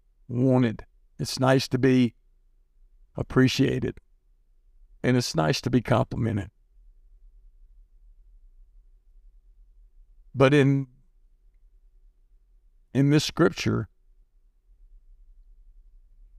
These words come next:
let me ask you a question. What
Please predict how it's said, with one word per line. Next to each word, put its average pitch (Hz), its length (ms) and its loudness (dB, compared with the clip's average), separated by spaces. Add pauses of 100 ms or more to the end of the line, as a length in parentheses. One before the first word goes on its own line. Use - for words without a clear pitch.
(800)
let 135 60 2
me 185 120 4
ask - 140 0
you 160 80 4
a 131 40 2
question. 110 580 -2
What 123 280 2